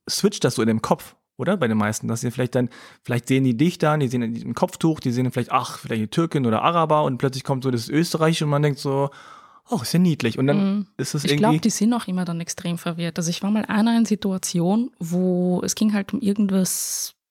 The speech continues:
Speaker 2: gesellschaftspolitisches, ich weiß nicht mehr, war halt so eine Diskussion. Und dann bin ich halt ein bisschen aufbrausender geworden und wenn das passiert, rutsche ich dann halt immer extrem ins Wienerische.
Speaker 1: Ah.
Speaker 2: Weil jetzt gerade
Speaker 1: Redest
Speaker 2: ich
Speaker 1: du Hochdeutsch?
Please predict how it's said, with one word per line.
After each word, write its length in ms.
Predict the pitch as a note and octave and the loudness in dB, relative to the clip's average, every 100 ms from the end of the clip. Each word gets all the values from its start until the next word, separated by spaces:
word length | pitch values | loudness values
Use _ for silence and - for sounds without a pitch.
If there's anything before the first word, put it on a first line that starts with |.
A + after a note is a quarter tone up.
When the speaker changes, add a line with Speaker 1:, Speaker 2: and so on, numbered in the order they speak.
| - | -10
Speaker 2:
gesellschaftspolitisches, 1080 | - G3 G3 G3+ G#3 - - F#3 F3+ F3 E3 | -4 0 2 2 -2 -4 0 2 2 0 0
ich 120 | F3 F3+ | 0 0
weiß 220 | F#3 F#3 | 0 0
nicht 120 | F#3+ | 0
mehr, 120 | F3+ | 0
war 80 | E3 | 2
halt 120 | F#3+ - | 0 2
so 80 | |
eine 100 | F#3 | 0
Diskussion. 640 | F3 - F3 - F#3+ F3 F3 _ _ - - - - _ _ _ _ _ _ _ _ | 0 -4 -6 -4 0 0 -2 _ _ -20 -20 -20 -20 _ _ _ _ _ _ _ _
Und 120 | G#3+ | 0
dann 120 | G#3 G3 | 2 2
bin 140 | A3+ | 2
ich 180 | B3 A3 | 2 0
halt 460 | A3+ A#3 A3 - - _ _ _ _ _ - | 0 -2 -4 -18 -20 _ _ _ _ _ -6
ein 80 | F#3 | -2
bisschen 280 | G3+ G#3+ G3+ | 0 0 0
aufbrausender 600 | G#3 - A3 B3+ B3+ C4 | -2 0 2 4 2 2
geworden 520 | B3 G#3 A3+ B3+ C4+ | 2 2 2 2 2
und 100 | A3+ | 0
wenn 100 | G#3 | 0
das 200 | G#3+ A#3+ | -2 -4
passiert, 520 | A3 - A3 B3 G#3 | -6 -6 -4 -4 -4
rutsche 220 | G#3 - | -4 -2
ich 80 | A3 | -2
dann 140 | G#3+ | 0
halt 160 | G3+ G3 | 0 0
immer 140 | G3+ | -4
extrem 520 | G3+ - E3+ F#3+ G3 F3+ | -4 -6 0 2 2 2
ins 160 | E3+ | -2
Wienerische. 560 | F3 F3+ E3+ D#3 - - _ _ _ _ _ _ _ - | 0 0 -2 -6 -8 -12 _ _ _ _ _ _ _ -8
Speaker 1:
Ah. 160 | F3 | -2
Speaker 2:
Weil 140 | C#3+ F#3+ | 0 0
jetzt 160 | A3+ | 0
gerade 480 | G#3+ G3+ G#3 A3 A#3 - _ _ _ _ _ _ _ - | 0 2 2 2 -2 -8 _ _ _ _ _ _ _ -12
Speaker 1:
Redest 320 | - - G#3 | -2 0 2
Speaker 2:
ich 40 | F#3+ | 2
Speaker 1:
du 120 | E3 | 2
Hochdeutsch? 540 | G3 C#3+ D#3+ D3+ - | 2 2 -2 0 -2